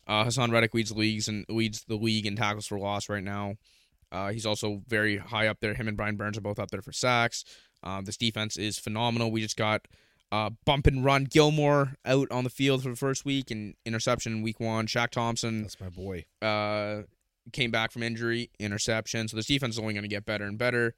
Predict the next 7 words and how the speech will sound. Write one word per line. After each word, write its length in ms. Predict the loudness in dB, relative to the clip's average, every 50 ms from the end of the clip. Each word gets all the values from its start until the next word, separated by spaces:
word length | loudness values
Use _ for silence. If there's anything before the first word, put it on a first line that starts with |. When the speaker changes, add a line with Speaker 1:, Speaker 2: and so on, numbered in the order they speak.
| _ _ _ _ _ -8 -8 -8 _ _ _ -4
Speaker 1:
Um, 540 | -2 -2 -2 -2 -2 -4 -6 -8 -10 -12 -14 _ _ _ _ _ _ _ _ _ _ _ _ _ _ _ _ _
the 120 | -2 0 2
offense 280 | 2 2 2 0 2 2
is 120 | 2 2
suffering 400 | 4 2 2 2 0 -6 -8 -10
bet-, 260 | -10 -10 -10 -8 -6
behind, 560 | -6 -4 0 2 4 2 2 0 -6 -10 -12